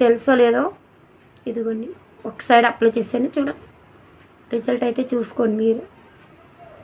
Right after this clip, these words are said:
అస్సలు ఆ చెమటకాయల నుంచి అన్నిటి నుంచి సూపర్ విడుదలండి. ఈ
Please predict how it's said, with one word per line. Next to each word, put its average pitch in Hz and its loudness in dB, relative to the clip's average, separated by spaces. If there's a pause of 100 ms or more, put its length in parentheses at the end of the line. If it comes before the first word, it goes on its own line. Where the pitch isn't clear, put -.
(1500)
అస్సలు - 0
ఆ - 6 (180)
చెమటకాయల 240 4
నుంచి 240 -2 (120)
అన్నిటి 277 0
నుంచి 294 2 (100)
సూపర్ 269 0
విడుదలండి. 226 2 (720)
ఈ - 0